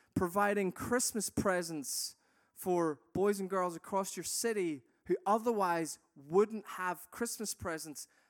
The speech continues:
that's because God cares about boys and girls in the city who aren't gonna get Christmas presents. When God speaks to us and calls us,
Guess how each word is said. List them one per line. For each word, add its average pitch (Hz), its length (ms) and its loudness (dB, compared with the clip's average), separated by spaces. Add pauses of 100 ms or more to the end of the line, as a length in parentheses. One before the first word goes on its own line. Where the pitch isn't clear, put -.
(140)
that's 214 240 -4
because 233 300 -8
God 196 320 -2
cares 240 640 0 (320)
about 190 280 2
boys 202 260 4
and 208 100 -2
girls 196 280 4
in 190 100 -4
the 180 60 -2
city 240 480 0
who 190 100 6
aren't 202 200 2
gonna 190 220 -2
get 202 180 -4
Christmas 269 320 0
presents. 151 680 -4 (2000)
When 214 240 0
God 240 260 0
speaks - 640 -2
to - 200 -6
us - 540 -4 (760)
and 170 180 -8
calls 254 580 -4
us, - 540 -8